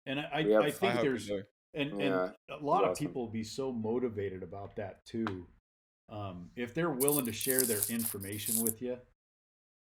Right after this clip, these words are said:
Speaker 1: then y-,
Speaker 2: Hmm.
Speaker 1: yeah, they're gonna, you'll, you'll, you'll have a hard time kinda keeping the bit on 'em, right? They're, they're,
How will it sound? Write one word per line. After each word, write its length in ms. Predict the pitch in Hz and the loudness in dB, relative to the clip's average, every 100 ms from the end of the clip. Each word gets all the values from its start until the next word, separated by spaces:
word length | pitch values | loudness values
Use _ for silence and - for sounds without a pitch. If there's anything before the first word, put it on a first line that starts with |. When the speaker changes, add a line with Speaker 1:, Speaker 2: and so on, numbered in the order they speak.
| _ | _
Speaker 1:
then 600 | 101 110 107 101 95 92 - _ _ | -8 -6 -6 -6 -8 -10 -14 _ _
y-, 80 | 117 110 123 - 143 - | -16 -14 -14 -18 -18 -4
Speaker 2:
Hmm. 80 | |
Speaker 1:
yeah, 300 | 123 113 98 82 - - | 0 0 -2 -6 -12 -2
they're 180 | 127 127 | 0 0
gonna, 300 | 127 117 104 110 | 0 -2 -4 -4
you'll, 160 | 131 - | -4 -4
you'll, 400 | 120 131 123 104 - _ _ _ _ _ _ _ _ _ _ | -2 0 0 -4 -16 _ _ _ _ _ _ _ _ _ _
you'll 180 | 127 123 | -2 0
have 220 | 139 127 | 0 -2
a 40 | |
hard 340 | 101 120 127 110 | -2 0 0 0
time 340 | 120 123 117 | -4 -4 -4
kinda 340 | 110 117 104 - _ _ _ _ _ _ _ _ - _ _ | -4 -6 -6 -10 _ _ _ _ _ _ _ _ -20 _ _
keeping 280 | - 156 123 | -8 -6 -4
the 60 | 104 | -6
bit 300 | 87 123 131 | -2 -4 -2
on 200 | 110 92 | -6 -8
'em, 120 | 78 78 | -10 -8
right? 300 | 95 113 117 - | -4 -4 -4 -4
They're, 240 | 110 107 | -2 -2
they're, 340 | 104 113 113 | 0 2 2